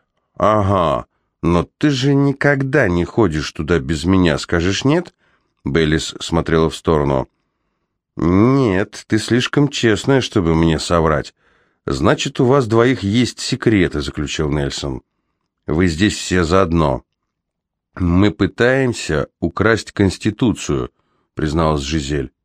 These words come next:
"Видел этот фильм? У нее на обложке карта сокровищ". Примечание. Намек на фильм "Сокровища нации" с Николасом Кейджем, две тысячи четвертый год. Конец примечания. Нельсон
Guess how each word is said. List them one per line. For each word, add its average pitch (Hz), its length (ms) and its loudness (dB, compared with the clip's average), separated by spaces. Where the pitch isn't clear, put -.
"Видел 165 320 2
этот 85 220 -4
фильм? 65 360 -4
У 92 80 0
нее 120 240 4
на 117 100 2
обложке 117 480 -2
карта 117 340 0
сокровищ". 73 720 -2
Примечание. 82 800 0
Намек 131 400 2
на 107 120 4
фильм 147 280 2
"Сокровища 87 720 2
нации" 110 420 2
с - 120 -4
Николасом 98 600 2
Кейджем, 110 460 0
две 76 100 -2
тысячи - 320 -8
четвертый 80 560 -4
год. 71 320 -4
Конец 87 340 2
примечания. 67 720 -2
Нельсон 143 580 0